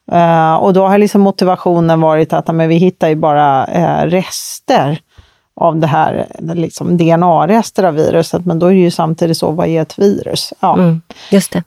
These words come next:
Speaker 1: Eh, men hur som helst så, så var, så,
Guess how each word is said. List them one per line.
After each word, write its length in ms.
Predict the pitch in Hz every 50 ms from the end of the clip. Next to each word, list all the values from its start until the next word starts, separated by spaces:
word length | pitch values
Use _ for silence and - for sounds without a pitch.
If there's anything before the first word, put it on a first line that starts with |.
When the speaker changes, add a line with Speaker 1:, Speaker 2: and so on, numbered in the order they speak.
| _ _
Speaker 1:
Eh, 480 | - - 196 190 185 180 170 175 180 180 180 -
men 400 | 226 233 240 233 220 220 220 214
hur 240 | 247 247 277 294
som 160 | 269 - 262 240
helst 340 | 226 214 202 - - -
så, 320 | - - 214 202 - - -
så 160 | - - 226
var, 320 | 202 214 208 190 180 170
så, 260 | 190 - - 226 208